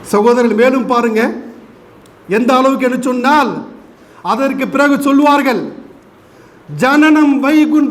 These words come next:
பிராப்தி, ஜனம் வைகுன் பிராப்தி என்று சொன்னால், நீ சொர்க்கத் காலிதீன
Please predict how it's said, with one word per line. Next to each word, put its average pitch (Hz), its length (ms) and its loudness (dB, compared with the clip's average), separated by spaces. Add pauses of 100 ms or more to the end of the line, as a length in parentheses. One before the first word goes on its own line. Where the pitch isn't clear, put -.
பிராப்தி, 311 460 -2 (1900)
ஜனம் 277 440 0
வைகுன் 302 440 0
பிராப்தி 311 460 0 (1040)
என்று 240 180 0 (100)
சொன்னால், 247 500 2 (800)
நீ 262 80 -6 (200)
சொர்க்கத் 294 460 -2 (140)
காலிதீன 302 680 2